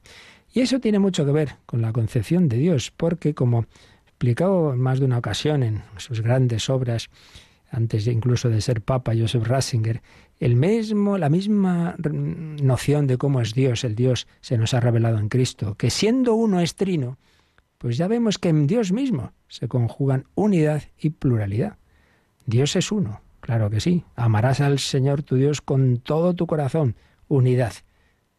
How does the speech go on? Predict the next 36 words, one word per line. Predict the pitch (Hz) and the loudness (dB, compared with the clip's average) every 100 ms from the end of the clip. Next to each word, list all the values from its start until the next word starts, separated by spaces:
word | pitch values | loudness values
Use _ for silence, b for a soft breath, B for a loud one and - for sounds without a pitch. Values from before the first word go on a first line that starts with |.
| _ _ - | _ _ -2
Pero | 123 117 | 0 0
Dios | 110 135 175 | 0 0 -2
es | 151 | -4
Padre, | - 151 156 131 | -2 0 2 0
Hijo | 135 185 | 0 -4
y | 107 | -4
Espíritu | - 156 143 - 117 | -4 -2 -2 -4 -4
Santo. | 165 135 - - - - | 0 0 -2 -20 -20 -4
En | 120 117 | 0 2
esa | 135 165 | 2 0
unidad | 160 165 160 175 | 2 2 2 2
no | 156 165 | 2 0
es | 180 | 2
la | 170 | 0
unidad | 139 135 147 - b b b b - | 2 2 0 -4 b b b b -8
del | 117 117 | -2 0
átomo, | 160 165 117 104 104 - b b _ | 0 0 -2 -2 -6 -8 b b _
no | 123 117 123 | 0 2 4
es | 131 123 - 127 | 2 0 -2 -4
la | 120 | 0
indivisibilidad | 123 120 123 120 - 120 110 110 123 127 117 - | 2 2 2 0 0 -2 0 0 2 2 0 -4
de, | 135 120 117 117 | -6 -4 -2 -2
de | 117 | 0
la | 110 | 0
partícula | 123 117 - 135 127 123 117 | -2 -4 0 -2 0 0 2
más | 120 - | 0 -2
pequeña, | 113 113 151 139 127 | -4 -2 0 0 0
no, | 190 190 | 0 0
no, | 151 170 | 0 0
no, | 147 151 | 0 0
no. | 143 139 B B B B | 0 -2 B B B B
La | - 113 | -2 2
unidad | 117 113 143 190 | 2 2 2 2
de | 185 | 2
Dios | 156 160 - _ | 2 0 -6 _
es | 139 | -8